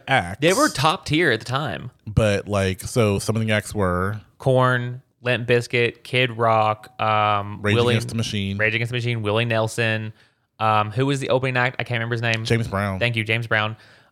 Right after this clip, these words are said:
Speaker 2: Um, I said
Speaker 1: And, and,
Speaker 2: Korn.
Speaker 1: and not necessarily James Brown, you guys. Like, James Brown was, I mean, I think I was like, "Oh,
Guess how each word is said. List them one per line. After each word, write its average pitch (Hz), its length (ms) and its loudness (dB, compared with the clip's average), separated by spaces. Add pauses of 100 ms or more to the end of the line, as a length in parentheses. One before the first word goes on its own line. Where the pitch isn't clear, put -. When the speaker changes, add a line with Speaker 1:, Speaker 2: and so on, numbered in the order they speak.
(120)
Speaker 2:
Um, 113 640 0 (1000)
I - 40 -14
said 160 140 2
Speaker 1:
And, - 0 -
and, 160 260 -2
Speaker 2:
Korn. - 140 -20
Speaker 1:
and 160 100 4
not 196 140 4
necessarily 147 420 2
James 110 240 0
Brown, 92 260 0
you 85 60 -6
guys. 78 320 -12
Like, 104 280 0 (500)
James 139 260 2
Brown 120 400 4
was, 107 540 2 (100)
I 120 60 0
mean, 123 220 0
I 120 120 2
think 131 280 -2
I 110 80 2
was 117 160 0
like, 113 280 0
"Oh, 170 400 2